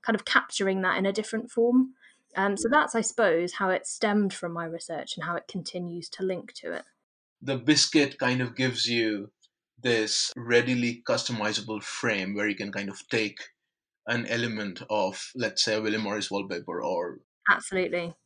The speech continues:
Speaker 1: Yeah, it's like a ready-made canvas to sort of project the patterns onto. Yeah, definitely.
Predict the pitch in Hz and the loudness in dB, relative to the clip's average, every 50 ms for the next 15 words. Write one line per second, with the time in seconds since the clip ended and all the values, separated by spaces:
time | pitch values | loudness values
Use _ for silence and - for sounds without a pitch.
0 | _ - 208 196 180 190 - 220 214 214 220 202 208 208 190 202 202 190 190 190 | _ 2 4 4 4 4 2 2 2 4 4 4 6 4 4 4 4 4 2 2
1 | - - 196 196 190 185 165 165 165 160 - - - 165 - - 170 165 160 - | 0 0 0 2 2 2 2 0 -2 -2 -4 -8 -10 -10 -6 -4 -4 -4 -4 -4
2 | 170 170 165 - - 202 180 160 180 - - - - - - 190 - - - 175 | -6 -6 -6 -4 -4 -4 -2 0 -2 -2 -2 -6 -10 -4 -4 -2 -2 -4 -6 -8
3 | 165 160 160 165 160 - 170 160 175 196 262 254 208 180 208 - - 190 165 127 | -8 -8 -8 -8 -8 -6 -4 -4 0 2 4 4 4 2 0 -2 -2 -4 -4 -4
4 | - - 170 - | -4 -6 -8 -8